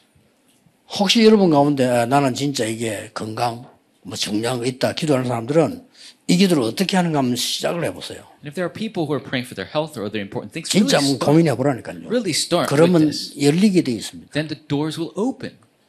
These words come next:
Speaker 1: 예를 들면은 어떤 외국에서 온 사람이, "아, 우리 뭐 자료를 안 줘서 뭐 잘 못하겠다." 이렇게 말하면 속으로 맞는 얘기인데, 자료를 잘 줘야 되는데 제 속으로는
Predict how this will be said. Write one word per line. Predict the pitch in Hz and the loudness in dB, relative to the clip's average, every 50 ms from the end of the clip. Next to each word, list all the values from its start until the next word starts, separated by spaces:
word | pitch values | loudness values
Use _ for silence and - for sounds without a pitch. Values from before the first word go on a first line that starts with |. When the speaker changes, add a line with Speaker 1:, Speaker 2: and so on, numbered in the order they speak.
| - | -14
Speaker 1:
예를 | 117 123 147 156 156 160 160 | -6 -2 0 4 4 4 4
들면은 | 147 151 123 123 139 160 175 131 87 76 - _ _ _ _ _ _ _ _ - - | 4 2 0 0 -2 -2 -2 -4 -8 -10 -16 _ _ _ _ _ _ _ _ -16 -12
어떤 | 113 113 117 - 151 147 139 | -10 -8 -2 0 2 2 4
외국에서 | 127 120 117 127 135 147 156 147 151 147 | 2 2 0 0 2 2 2 0 0 -2
온 | 123 120 | -4 -4
사람이, | 120 123 120 117 117 120 147 170 180 185 190 - _ _ _ _ _ _ _ _ _ _ _ _ - - | -4 -4 -4 -4 -4 -4 -4 -4 -4 -6 -8 -12 _ _ _ _ _ _ _ _ _ _ _ _ -14 -10
"아, | - - - - 107 - - - - | -6 -6 -4 -2 -2 -2 -4 -4 -6
우리 | 160 165 180 | -6 -8 -6
뭐 | 175 160 165 | -4 -4 -4
자료를 | 160 - - 117 113 170 220 247 220 190 | -2 0 -2 0 2 2 2 2 2 0
안 | 175 151 143 143 139 | 0 0 0 0 0
줘서 | 156 151 151 143 - 147 139 135 139 135 - - - - - - - - - - - | 0 0 0 0 0 0 0 0 -2 -4 -8 -18 -18 -16 -14 -12 -10 -10 -12 -12 -12
뭐 | - 131 127 131 127 | -12 -12 -10 -10 -6
잘 | - - 143 139 | -2 -2 0 0
못하겠다." | 123 123 120 131 135 139 139 | 0 -4 -2 -2 -2 -2 -2
이렇게 | 143 147 147 - - | -4 -4 -4 -4 -6
말하면 | 123 113 113 123 120 117 113 113 - _ - | -6 -4 -4 -4 -4 -6 -8 -12 -16 _ -6
속으로 | - - 165 143 135 120 | 2 2 4 4 4 0
맞는 | 101 98 92 104 127 165 214 240 220 | -2 -4 -4 0 4 6 6 8 8
얘기인데, | 151 117 101 98 127 127 120 104 98 95 | 6 4 2 -2 -2 -2 -2 -4 -6 -8
자료를 | - - - - 151 156 135 | -6 -6 -4 -2 -2 -2 -2
잘 | 117 113 104 98 123 | -2 -6 -6 -6 -4
줘야 | 139 175 165 127 | 0 0 2 0
되는데 | 113 117 123 123 127 120 113 95 90 - - - - - _ _ | 0 -4 -6 -6 -6 -6 -8 -10 -10 -14 -18 -20 -20 -20 _ _
제 | - - - 123 | -6 -4 -2 -2
속으로는 | 123 - - 247 247 190 156 131 127 123 147 180 147 101 | 0 4 6 6 6 6 4 2 2 2 2 0 0 -2